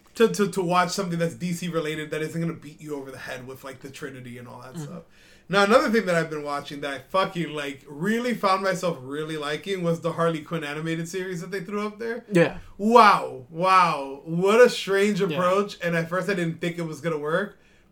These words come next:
Speaker 1: But man, it works.
Speaker 2: Yeah.
Speaker 1: And it's a nice little mindless watch.
Speaker 2: I know
Speaker 1: And
Speaker 2: it's a little bit, it's more adult and, and everything, right?
Speaker 1: It is, it is a sitcom.
Speaker 2: Mm.
Speaker 1: It's really what it is.
Speaker 2: Mm-hmm.
Speaker 1: It's not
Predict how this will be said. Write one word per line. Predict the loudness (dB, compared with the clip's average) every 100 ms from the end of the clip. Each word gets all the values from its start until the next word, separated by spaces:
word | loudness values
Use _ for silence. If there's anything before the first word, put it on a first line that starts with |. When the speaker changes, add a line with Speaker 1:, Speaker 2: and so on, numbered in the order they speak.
| _ 2
Speaker 1:
But | 2
man, | 4 4 4
it | 2 0
works. | -2 -2 -10 -2
Speaker 2:
Yeah. | 0
Speaker 1:
And | 2
it's | 0
a | 0
nice | 2 2 0
little | -2 -2
mindless | 0 -2 -2 -4 -6
watch. | -6 -4 -4 2
Speaker 2:
I | 4
know | 6 6 4
Speaker 1:
And |
Speaker 2:
it's | 4
a |
little | 6 8
bit, | 8 8
it's | 4 4
more | 4 4
adult | 4 4 4 2
and, | -2
and | -2 -2 -4 -2
everything, | -2 -2 -2
right? | -2 0 -2 4
Speaker 1:
It | 6
is, | 6 2 0 -10 -20 _ _ _ _ _ -20 _ _ _ _
it | 6 6
is | 6
a | 2
sitcom. | -4 -8 -6 -12 -12 -18 -20 -10
Speaker 2:
Mm. | -8 -8 -14 _
Speaker 1:
It's | -10 -4
really | -2 0
what | 0 -2
it | -8
is. | -12 -12
Speaker 2:
Mm-hmm. | -10 -10 -10
Speaker 1:
It's | -4 -4 -4 -10 -6
not | 2 4 4